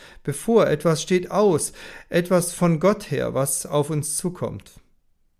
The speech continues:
Und gleichzeitig entsteht daraus auch eine Unruhe, die Unruhe einer Vorfreude.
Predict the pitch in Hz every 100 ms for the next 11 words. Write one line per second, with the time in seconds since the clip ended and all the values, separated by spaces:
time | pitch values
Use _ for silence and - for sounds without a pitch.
0 | _ _ _ _ _ _ _ _ _ _
1 | - - - - 170 151 160 214 214 208
2 | 190 185 180 - - - 165 - 185 180
3 | 170 170 170 - 143 143 165 143 143 -
4 | 170 196 160 127 120 127 185 214 240 214
5 | 214 202 170 175 175 - 214 240 - -
6 | 104 107 113